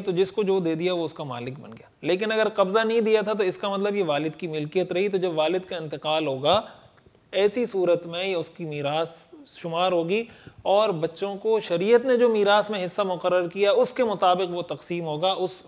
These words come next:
جو وصیت کی تھی وہ وصیت غیر معتبر ہو جائے گی۔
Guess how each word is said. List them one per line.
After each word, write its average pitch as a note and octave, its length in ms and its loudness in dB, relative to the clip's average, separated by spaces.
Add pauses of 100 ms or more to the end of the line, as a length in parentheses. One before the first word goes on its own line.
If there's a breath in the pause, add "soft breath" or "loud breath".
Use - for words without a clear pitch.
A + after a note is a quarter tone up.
(120)
جو D#3+ 180 -2
وصیت F#3 480 0
کی D#3+ 120 -4
تھی E3+ 240 -4 (420 loud breath)
وہ E3+ 140 2
وصیت D#3+ 340 0
غیر D3 220 0
معتبر C3 420 -8
ہو - 140 -12
جائے - 120 -12
گی۔ - 140 -20